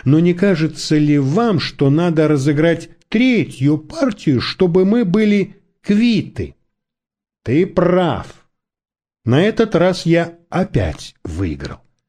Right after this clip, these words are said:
Теперь вы должны отдать мне мою сестру». Карлик вспрыгнул, повернулся спиной, наклонился и пукнул мне в лицо.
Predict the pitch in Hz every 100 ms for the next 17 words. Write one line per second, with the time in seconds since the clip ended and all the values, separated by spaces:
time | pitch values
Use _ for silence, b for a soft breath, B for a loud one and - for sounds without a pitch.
0 | _ _ B B B 180 175 226 247 226
1 | 202 208 147 180 208 208 165 120 104 196
2 | 196 196 196 196 202 214 214 247 - -
3 | 269 113 - _ _ _ _ _ _ _
4 | 127 131 113 104 - - - 151 151 139
5 | 170 208 208 196 196 262 277 - 170 -
6 | 180 160 151 170 208 b b b b b
7 | 120 185 196 214 233 294 269 - 233 -
8 | 208 208 - _ _ - 294 285 233 240
9 | 214 208 202 175 185 175 - 87